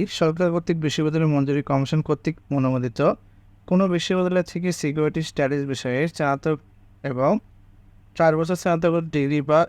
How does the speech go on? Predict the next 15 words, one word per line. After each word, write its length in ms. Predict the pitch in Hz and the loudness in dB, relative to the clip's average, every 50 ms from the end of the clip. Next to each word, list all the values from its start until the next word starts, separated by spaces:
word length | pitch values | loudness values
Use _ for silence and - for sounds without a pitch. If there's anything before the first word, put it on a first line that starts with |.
| - 151 | 0 -2
electrical 540 | 143 147 - - - 156 143 165 165 165 - - 139 | -2 -2 -4 -2 -2 -2 0 2 0 0 0 0 0
and 100 | 139 135 - - 139 | 0 0 0 -2 -2
electronic 480 | 139 139 131 - - 143 143 151 151 147 135 135 | -2 -2 -4 -2 -2 0 0 0 0 0 0 0
engineering, 500 | 131 131 127 127 127 123 131 151 185 214 - - - - - - - - 151 | 0 0 0 0 0 0 2 2 0 0 -2 -6 -16 -20 -20 -20 -8 -2 0
electrical, 460 | 156 165 160 - - 180 180 180 180 170 - - 151 | 0 0 0 0 -2 0 2 2 0 0 -2 -2 -2
electronic 460 | 147 147 127 - 160 156 156 156 151 151 | -2 -2 0 0 2 2 4 4 2 2
and 80 | 151 147 - | 0 0 0
communication 540 | 143 139 139 139 143 135 - 151 - - 160 156 139 131 | 0 0 2 0 0 0 -2 -2 0 0 0 2 2 0
engineering 340 | 127 131 127 131 139 147 139 131 | 0 0 0 0 0 0 0 0
বিষয়ে 200 | 127 117 147 165 160 | 0 0 0 0 0
স্নাতক 360 | - 143 131 127 120 - 139 131 127 | 0 0 0 0 0 -2 -4 -2 -2
ডিগ্রি 200 | 127 123 131 156 156 - | -2 -2 -2 -2 -2 -2
থাকতে 240 | 131 113 - - - 113 113 | -4 -4 -4 -6 -4 -2 -2
হবে। 180 | 110 104 110 110 - - - - - - - - - - - - - 165 | -2 -2 -4 -6 -10 -16 -20 -20 -20 -20 -20 -20 -20 -20 -10 -4 -2 0
এছাড়া 240 | 160 - 180 190 | 2 4 4 4